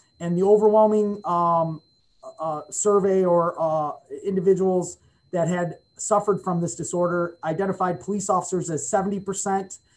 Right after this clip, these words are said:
of the individuals they have had contact with that showed them the most compassion and the respect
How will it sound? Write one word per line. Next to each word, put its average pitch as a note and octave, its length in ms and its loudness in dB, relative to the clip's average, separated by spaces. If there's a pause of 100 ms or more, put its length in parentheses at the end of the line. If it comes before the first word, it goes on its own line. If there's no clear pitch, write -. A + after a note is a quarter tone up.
(240)
of D#3+ 280 -4
the F#3 320 0 (100)
individuals F#3+ 560 0
they F3 160 0
have F3 180 -2
had F3 240 -6
contact F3+ 460 -4
with F#3+ 280 -2 (300)
that E3+ 260 -4
showed G3+ 340 2
them G3+ 200 2
the F3 80 -2
most F3+ 260 -2
compassion E3+ 600 -6
and E3 100 -2
the D#3 60 -6
respect - 560 -6